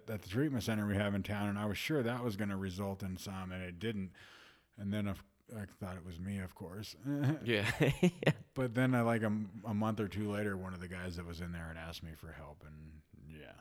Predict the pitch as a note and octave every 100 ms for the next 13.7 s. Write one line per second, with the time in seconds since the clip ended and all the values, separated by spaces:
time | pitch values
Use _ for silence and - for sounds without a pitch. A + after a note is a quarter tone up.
0 | - _ _ - G#2 - - - G#2+ G2+
1 | G2+ B2 A2+ F#2 - - - B2 G#2 F#2
2 | - - - G2+ G2 F2 E2+ E2+ - _
3 | _ G2+ F#2+ E2+ F#2+ - F#2 F2+ F2+ F2+
4 | - F#2 F2 - - F2+ F2+ - - -
5 | - _ _ _ _ _ _ G2 G#2+ G2+
6 | F#2+ - F2+ G#2+ G#2 G2 F#2 G2 F2 G2
7 | F#2+ F2+ F2 F#2+ F2 F2 F2 F2+ F2+ F2
8 | F2 F2 F#2 E2+ F2 F2+ F2 E2 F2 E2+
9 | E2+ E2 E2 - F2 - F#2 F2 E2 -
10 | - - F2+ E2+ E2 - D#2+ E2 - B1
11 | E2+ D#2+ - - - - - _ - F#2
12 | F#2 E2+ - - _ _ _ _ _ -
13 | - F#2+ F2 F2 - E2 E2+